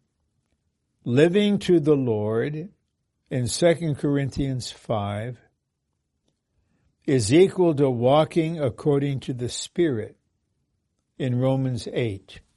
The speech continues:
So when we walk according to the Spirit, that is the actual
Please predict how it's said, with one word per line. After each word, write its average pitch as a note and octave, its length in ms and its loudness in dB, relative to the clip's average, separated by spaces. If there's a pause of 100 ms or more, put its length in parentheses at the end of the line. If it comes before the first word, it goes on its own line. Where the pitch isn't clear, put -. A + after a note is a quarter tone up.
(1400)
So - 160 -8
when C3 280 0
we B2 140 2
walk C3 440 4
according D3 500 0
to C#3 120 -8
the C3 140 -6
Spirit, A2 600 -8 (1300)
that D3 240 4
is D3+ 360 -2 (600)
the C3+ 180 -6
actual A#2 800 -2